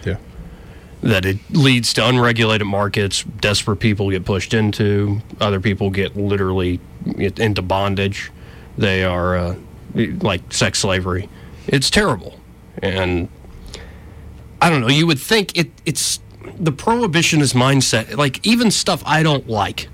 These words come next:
Speaker 2: Like, the most I wanna prohibit is, like, murder.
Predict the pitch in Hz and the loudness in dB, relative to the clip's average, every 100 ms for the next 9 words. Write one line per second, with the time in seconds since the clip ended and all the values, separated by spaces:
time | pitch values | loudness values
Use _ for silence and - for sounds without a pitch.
0 | - 151 180 156 170 208 - 117 156 160 | 0 2 4 4 4 4 0 0 2 2
1 | 151 131 123 120 117 98 107 92 123 120 | 2 4 4 4 2 2 -2 0 2 2
2 | 90 - - | 2 -2 -4